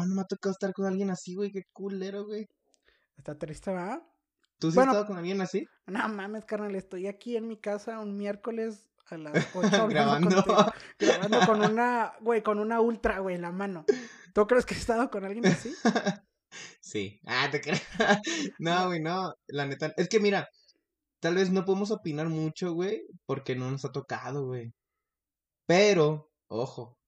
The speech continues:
Speaker 1: sí he salido con chavas huecas, pero tal
Speaker 2: Pues
Speaker 1: vez no están así al cien, al cien,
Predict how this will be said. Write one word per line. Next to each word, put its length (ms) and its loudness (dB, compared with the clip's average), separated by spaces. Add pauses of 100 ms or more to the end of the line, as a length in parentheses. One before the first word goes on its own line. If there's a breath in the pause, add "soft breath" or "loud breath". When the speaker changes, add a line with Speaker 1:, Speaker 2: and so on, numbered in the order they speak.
(200)
Speaker 1:
sí 320 -2
he 640 0 (920)
salido 320 2
con 120 -4
chavas 260 -4
huecas, 500 -8 (480)
pero 280 2
tal 140 2
Speaker 2:
Pues 100 2
Speaker 1:
vez 40 0
no 60 -4
están 280 -6
así 280 -4
al 120 -2
cien, 260 -4
al 100 -4
cien, 340 -4